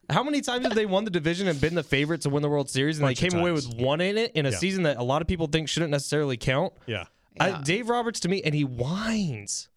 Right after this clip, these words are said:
Speaker 3: Oh, he whines a lot now. And,
Speaker 1: So
Speaker 3: and then he, he whined about it afterwards. And, "Oh, I just don't think that's a smart baseball move." And it's like, "Dude, just be quiet."
Speaker 2: Manage
Speaker 3: And
Speaker 2: your team.
Speaker 3: and they only won fourteen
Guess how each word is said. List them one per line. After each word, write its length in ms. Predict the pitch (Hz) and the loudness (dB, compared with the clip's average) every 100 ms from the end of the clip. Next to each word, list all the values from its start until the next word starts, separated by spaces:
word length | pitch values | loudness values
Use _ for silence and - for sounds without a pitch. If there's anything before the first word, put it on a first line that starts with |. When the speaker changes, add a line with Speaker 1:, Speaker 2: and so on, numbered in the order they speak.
| - | -8
Speaker 3:
Oh, 60 | 170 | -6
he 260 | - 190 190 | -4 -2 -2
whines 320 | 175 156 147 | -2 -4 -6
a 40 | |
lot 280 | 139 147 139 | -6 -6 -4
now. 240 | 143 135 | -6 -6
And, 100 | 120 | -6
Speaker 1:
So 140 | 170 180 | 0 2
Speaker 3:
and 80 | 190 | 2
then 80 | |
he, 240 | 185 175 - | 0 -4 -6
he 120 | - | -4
whined 280 | 180 160 180 | -2 0 0
about 200 | 185 185 | 0 0
it 80 | 175 | 2
afterwards. 840 | 156 156 - 156 156 156 156 139 | 0 0 -2 -2 0 0 -2 -6
And, 140 | 147 135 - _ | -8 -10 -16 _
"Oh, 140 | 151 151 | -2 0
I 160 | 156 | 0
just 240 | 151 151 - | -2 -8 -8
don't 200 | 160 147 | -10 -8
think 220 | 165 151 | -10 -6
that's 240 | 156 151 | -4 -4
a 100 | 131 | -6
smart 400 | 147 - 170 151 | -8 -4 -4 -2
baseball 440 | 160 156 - 156 156 | -2 -4 -4 -4 -4
move." 420 | 151 151 147 143 | -4 -2 -4 -4
And 180 | 147 143 - - _ | -6 -8 -14 -20 _
it's 100 | - | -8
like, 160 | 294 - | -8 -4
"Dude, 340 | 403 311 - - | -4 -4 -10 -20
just 240 | - - - | -16 -14 -14
be 80 | 466 | -18
quiet." 440 | - 311 381 - - | -8 -2 -2 -2 -2
Speaker 2:
Manage 260 | 165 214 254 | 2 2 2
Speaker 3:
And 160 | 160 | 2
Speaker 2:
your 220 | 175 202 | 4 4
team. 440 | 190 175 151 120 98 - | 4 2 2 0 -4 -2
Speaker 3:
and 220 | 320 415 | 0 2
they 120 | 311 | 0
only 180 | 320 330 | 0 0
won 220 | 233 330 | 0 0
fourteen 640 | 202 180 202 - 226 208 | -2 -2 -2 0 0 -2